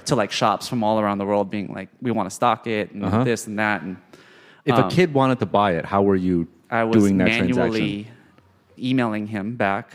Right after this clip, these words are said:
Speaker 1: or
Speaker 2: Mm-hmm.
Speaker 1: her, and I would, I'd be customer ser-, I would, like, make up a name, like, "I'm Chris from customer
Speaker 2: Yeah.
Speaker 1: service," and, um,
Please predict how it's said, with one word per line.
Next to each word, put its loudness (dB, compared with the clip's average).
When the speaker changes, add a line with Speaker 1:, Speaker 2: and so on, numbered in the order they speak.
Speaker 1:
or 2
Speaker 2:
Mm-hmm. 2
Speaker 1:
her, -2
and 0
I 2
would, -2
I'd 0
be -4
customer -4
ser-, -6
I 2
would, 0
like, 0
make -2
up -6
a -8
name, -4
like, -8
"I'm -10
Chris -6
from -20
customer -6
Speaker 2:
Yeah. -10
Speaker 1:
service," 0
and, 0
um, -2